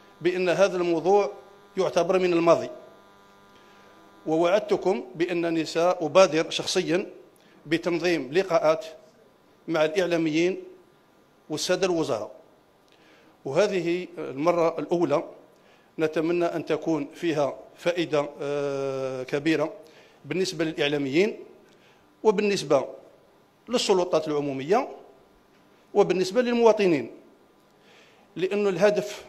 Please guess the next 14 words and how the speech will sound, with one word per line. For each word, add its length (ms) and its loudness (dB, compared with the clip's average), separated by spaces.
الأول 360 2
والأخير 500 2
من 80 0
خلال 240 2
هذه 240 2
الندوات 520 0
هو 180 6
تقديم 420 0
معلومات 500 2
رسمية 580 2
أو 120 6
تقديم 560 0
وجهات 500 2
نظر 380 4